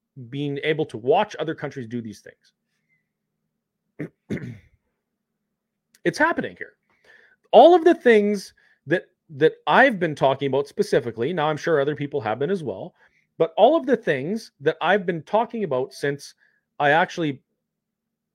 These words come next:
started talking about things are happening. The big one,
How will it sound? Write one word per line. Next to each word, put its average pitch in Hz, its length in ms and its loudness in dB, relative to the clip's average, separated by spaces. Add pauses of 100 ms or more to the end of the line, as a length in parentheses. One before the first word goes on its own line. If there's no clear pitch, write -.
started 165 420 0
talking 226 360 -2
about 143 260 -6
things 127 400 -12 (920)
are 147 440 2 (680)
happening. 127 500 -8 (2750)
The 139 80 0
big 233 320 2
one, 160 420 -4